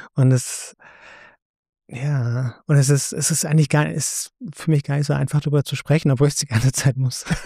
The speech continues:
<laughs> Weil es ist, also ich hab, ich denke häufig, dass ich über Themen schreiben sollte oder möchte oder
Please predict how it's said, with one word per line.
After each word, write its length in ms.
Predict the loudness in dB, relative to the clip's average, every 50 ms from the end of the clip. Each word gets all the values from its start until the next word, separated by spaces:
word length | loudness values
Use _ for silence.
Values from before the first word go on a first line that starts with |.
| 0 0 0 0 0 0 0 0 -2 -2 -2
<laughs> 640 | -2 -2 _ -10 -12 -10 -10 -12 -12 -14 -16 -6 0
Weil 160 | 2 4 4
es 120 | 4 2
ist, 240 | 0 0 0 -2 -8 -14 -18 -20 -20 -20 -20 -20 -20 _ _ _
also 340 | -4 -2 2 2 4 4 4 4 2 2 0 0
ich 180 | 0 0 2
hab, 120 | 2 0 0 -4 -14 _ _ _ _ _ _ _
ich 120 | -16 -8 -2
denke 680 | 0 2 2 4 4 4 4 4 2 2 0 -4 -8 -14 _ _ _ _ _ _ _ _ _ _ _ _ _ -18
häufig, 680 | -14 -10 -8 -6 -4 -2 2 4 4 4 4 2 0 0
dass 160 | 2 2 0 0
ich 140 | -2 -2
über 180 | -2 -2 -2 -4
Themen 380 | -4 -2 0 0 2 2 0 -2
schreiben 480 | -4 -4 -4 -4 -4 -4 -4 -4 -4
sollte 400 | -2 0 2 4 4 4 4 2
oder 160 | 2 2 2
möchte 640 | 4 4 4 4 2 0 -2 -6 -4 -4 -2 -4 -4
oder 380 | -4 -4 -4 -4 -4 -4 -4